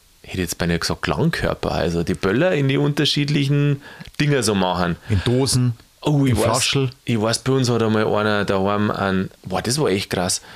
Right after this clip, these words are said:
Speaker 1: da hat einmal einer, ein anderer einen, einen richtigen großen Böller reingeschmissen in, ins Post, äh, ist in,
Speaker 2: Briefkasten.
Speaker 1: in einen Briefkasten
Speaker 2: Mhm.
Speaker 1: <laughs>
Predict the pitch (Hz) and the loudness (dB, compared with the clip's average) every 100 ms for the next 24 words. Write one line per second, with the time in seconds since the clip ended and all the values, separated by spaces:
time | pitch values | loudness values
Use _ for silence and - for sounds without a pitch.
0 | - - 98 107 127 120 117 - 104 139 | -20 -6 -2 0 2 2 0 0 0 2
1 | 135 90 104 135 139 131 - 104 101 101 | 0 0 0 0 0 0 0 2 2 0
2 | 101 - 107 175 - 110 104 131 - 107 | -2 -2 0 0 0 0 2 0 0 0
3 | 101 92 92 98 123 135 151 - - 127 | 2 2 2 2 2 0 -4 -6 -2 0
4 | 139 - 127 117 104 101 107 98 - 156 | 0 0 0 0 0 0 -2 -2 -2 -2
5 | - - - 101 95 104 101 90 - 101 | -2 -8 -6 -2 -2 -2 -2 -4 -6 -8
6 | - - 117 123 101 92 - 90 95 87 | -8 -2 -2 0 0 0 0 0 0 0
7 | 143 - 110 - 156 101 90 104 - 208 | -2 0 -2 0 2 2 2 0 0 0
8 | 170 180 | 0 -2